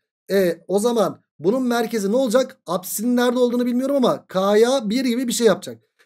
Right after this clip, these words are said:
E, K'ya bir aynı zamanda bu çemberin merkezi tam bu doğru üstündeymiş.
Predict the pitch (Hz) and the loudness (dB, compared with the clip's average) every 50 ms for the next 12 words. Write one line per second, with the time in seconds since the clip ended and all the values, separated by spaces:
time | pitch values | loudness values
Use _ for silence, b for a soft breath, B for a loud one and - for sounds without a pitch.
0 | _ _ - 185 180 185 - 214 233 247 269 277 247 269 294 302 277 - - 202 | _ _ -6 -6 -4 0 0 2 2 2 2 0 2 2 0 0 -2 -4 -2 -2
1 | 233 254 269 262 254 254 240 226 208 208 208 262 254 196 185 226 233 - 262 254 | 0 0 0 0 0 0 0 2 0 0 0 -2 -4 -6 -8 -8 -4 -2 -2 0
2 | 247 240 226 208 214 233 254 262 247 220 233 233 240 269 - 254 262 277 269 262 | 2 2 2 2 2 0 0 -2 -2 -2 -4 -6 -8 -6 -4 -2 -2 0 0 0
3 | 254 247 247 254 247 285 233 - 214 247 240 247 247 202 160 - - - | 2 4 4 4 4 0 -4 -4 -2 0 0 2 0 0 -2 -4 -10 -14